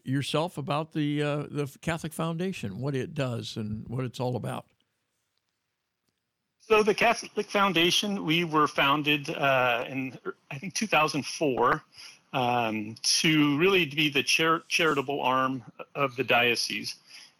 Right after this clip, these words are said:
Speaker 2: And, um, so we, we, our main emphasis is raising money to help the disadvantaged, um, and the underserved, and, uh, also to assist parishes with any fundraising activities they may have or, uh,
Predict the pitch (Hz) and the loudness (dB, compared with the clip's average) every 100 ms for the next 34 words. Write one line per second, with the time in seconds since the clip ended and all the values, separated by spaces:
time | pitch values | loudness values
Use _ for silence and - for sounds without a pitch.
0 | - 131 120 117 120 113 117 110 110 107 | -12 -6 -2 -2 -2 0 2 2 2 -2
1 | 107 - 175 160 190 190 - - 175 175 | -4 0 2 4 2 2 -4 -4 0 0
2 | 139 _ _ _ - _ _ - 196 190 | -4 _ _ _ -20 _ _ 0 2 4
3 | 220 214 180 160 - 180 180 127 143 143 | 2 2 2 2 0 0 0 -2 2 2
4 | 139 143 131 139 139 143 127 135 135 - | 0 0 0 0 0 -2 0 0 0 -4
5 | 131 120 110 127 123 123 117 123 127 - | -2 -2 0 -2 -2 0 0 0 -4 -6
6 | - - - - - 120 110 117 113 110 | -12 -20 -20 -20 -10 -6 -4 -2 -2 -2
7 | 104 104 139 131 127 131 127 123 - 120 | -6 -10 -4 0 2 2 2 2 2 2
8 | 117 127 135 139 117 117 113 123 117 - | 2 0 -4 -6 -4 -4 0 0 0 -6
9 | - 180 185 190 170 147 170 147 139 170 | -4 2 4 4 2 2 2 2 2 0
10 | 156 - 151 151 151 160 151 131 139 147 | -2 -2 0 2 2 0 -2 -2 -4 -2
11 | 139 131 139 135 - 123 127 127 127 147 | -2 0 0 2 0 2 2 0 0 -2
12 | 131 131 123 127 127 120 123 120 127 123 | 2 0 2 2 2 2 2 0 -2 -4
13 | 113 - - - _ - 127 113 110 107 | -6 -10 -20 -20 _ -6 0 0 0 -4